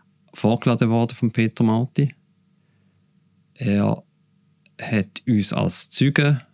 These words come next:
befragt. Also wir sind nicht, äh, beschuldigt in einem Strafverfahren, sondern, äh,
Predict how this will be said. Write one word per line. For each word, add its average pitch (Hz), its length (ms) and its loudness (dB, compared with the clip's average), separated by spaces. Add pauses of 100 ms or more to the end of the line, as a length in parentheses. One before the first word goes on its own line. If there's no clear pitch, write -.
(800)
befragt. 127 760 0 (880)
Also 117 220 -2
wir 95 80 2
sind 95 200 2
nicht, 95 260 0
äh, 92 320 0
beschuldigt 113 540 0
in 117 60 2
einem 113 100 2
Strafverfahren, 117 840 0 (1000)
sondern, 92 540 0
äh, 95 220 -2